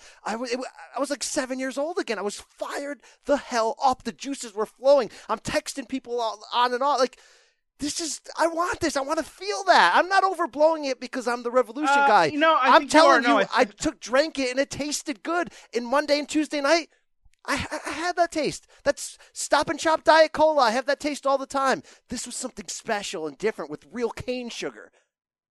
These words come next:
Speaker 1: Rub it on your
Speaker 2: No, I think
Speaker 1: gums,
Speaker 2: you're
Speaker 1: Adam.
Speaker 2: I think you're overblowing it because,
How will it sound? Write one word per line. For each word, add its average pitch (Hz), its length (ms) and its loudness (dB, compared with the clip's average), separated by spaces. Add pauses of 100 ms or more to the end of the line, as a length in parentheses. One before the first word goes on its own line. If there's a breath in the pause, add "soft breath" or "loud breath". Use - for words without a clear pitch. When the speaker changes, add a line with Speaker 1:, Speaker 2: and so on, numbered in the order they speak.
(180)
Speaker 1:
Rub 277 160 6
it 294 80 4
on 247 80 2
your 214 120 -2
Speaker 2:
No, 202 40 -2
I - 40 -2
think 269 120 4
Speaker 1:
gums, 277 220 2
Speaker 2:
you're 165 80 2
Speaker 1:
Adam. 127 200 -6 (680)
Speaker 2:
I 208 120 -2
think 269 160 -2
you're 240 180 6
overblowing 160 460 0
it 156 100 -4
because, 160 520 0